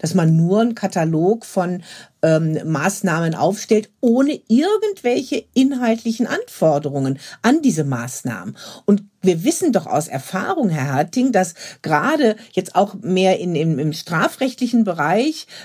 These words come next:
ähm, aber dass da doch minutiös debattiert wird, unter welchen Voraussetzungen können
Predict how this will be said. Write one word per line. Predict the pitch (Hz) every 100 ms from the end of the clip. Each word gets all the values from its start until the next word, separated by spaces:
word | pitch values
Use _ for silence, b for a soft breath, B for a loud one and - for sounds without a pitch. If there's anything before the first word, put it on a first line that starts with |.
| B
ähm, | 220 220 220 -
aber | - 196
dass | 196 202
da | 208
doch | 208 202 214
minutiös | 214 302 359 - - 226 233 262 269 -
debattiert | 240 233 220 - 247 294 -
wird, | 233 247 240
unter | 220 208
welchen | 185 214 294 277
Voraussetzungen | 247 202 196 370 - 196 - 175 165 B B -
können | - 262 359 247 165